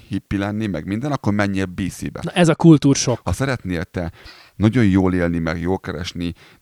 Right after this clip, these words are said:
Speaker 1: és nagyon szép környezetben lakni, akkor gyere Calgarybe. És nem akarsz rossz egészségügyet, meg ilyeneket. Ha neked a multikulti kell a, a nagyvárossal és ilyen New York-szerűen akarsz élni, akkor Torontóba kell menni. Tehát, hogy ez mindenkinek megvan, amit szeretne. Kinek mi a fontos,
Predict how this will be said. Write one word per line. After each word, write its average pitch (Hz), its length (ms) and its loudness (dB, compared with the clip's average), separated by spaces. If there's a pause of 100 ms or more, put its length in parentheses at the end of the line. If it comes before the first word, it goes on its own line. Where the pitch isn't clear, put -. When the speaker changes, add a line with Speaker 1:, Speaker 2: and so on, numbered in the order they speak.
Speaker 1:
és 90 160 -4
nagyon 101 220 2
szép 95 260 -2
környezetben 87 380 -4
lakni, 87 260 -6
akkor 90 180 -10
gyere 87 280 -12
Calgarybe. 87 600 -8 (500)
És 98 140 -4
nem 110 120 0
akarsz 90 340 -6
rossz 87 220 -8
egészségügyet, 80 460 -10
meg 76 100 -12
ilyeneket. 69 340 -12 (280)
Ha 110 120 2
neked 113 240 -2 (100)
a 98 160 -2
multikulti 101 640 -2
kell 85 340 -4 (380)
a, 90 260 4
a - 100 0
nagyvárossal 95 840 0
és 85 240 -6
ilyen 87 160 -4
New 101 120 2
York-szerűen 92 520 0
akarsz 85 320 -8
élni, 101 220 -6
akkor 123 200 -4
Torontóba 90 520 -4
kell - 220 -14
menni. - 240 -14 (240)
Tehát, - 240 -20
hogy 120 100 -2
ez 120 100 2
mindenkinek 160 500 -2
megvan, 98 320 -2
amit 85 200 -4
szeretne. - 580 -6 (220)
Kinek 147 300 0
mi 101 160 -2
a 87 80 0
fontos, 95 560 -6